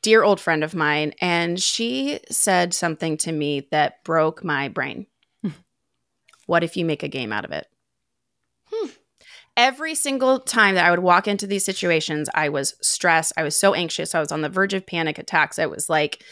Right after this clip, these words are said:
Speaker 1: "How am I going to make sure that people feel safe, but also that, m-,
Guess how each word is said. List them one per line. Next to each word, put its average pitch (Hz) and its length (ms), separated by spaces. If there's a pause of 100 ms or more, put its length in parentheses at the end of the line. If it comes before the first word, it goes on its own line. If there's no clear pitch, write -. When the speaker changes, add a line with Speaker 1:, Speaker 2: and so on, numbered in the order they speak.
(380)
Speaker 1:
"How 233 180
am 240 100
I 226 120
going 208 300
to - 140
make 208 180
sure 208 200
that 190 220
people 214 260
feel 208 220
safe, 202 440
but 185 160
also 196 380
that, 190 300
m-, 196 300